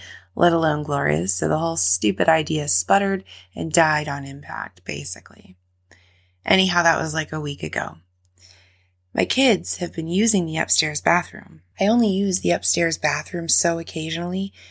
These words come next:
that I did not become aware that I had forgotten the toilet paper recon mission entirely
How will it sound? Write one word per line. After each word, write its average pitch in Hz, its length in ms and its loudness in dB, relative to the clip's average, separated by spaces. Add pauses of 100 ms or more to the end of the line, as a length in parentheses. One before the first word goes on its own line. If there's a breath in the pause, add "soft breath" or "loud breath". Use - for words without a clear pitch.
(240 soft breath)
that 185 120 4
I 175 160 2
did 170 240 0
not 175 240 -2
become 185 280 -2
aware 170 600 2 (300 soft breath)
that - 100 4
I 175 60 6
had 170 180 2
forgotten 165 480 0
the 202 80 4
toilet 208 360 2
paper 202 340 2
recon 196 560 0
mission 196 280 2
entirely 180 760 2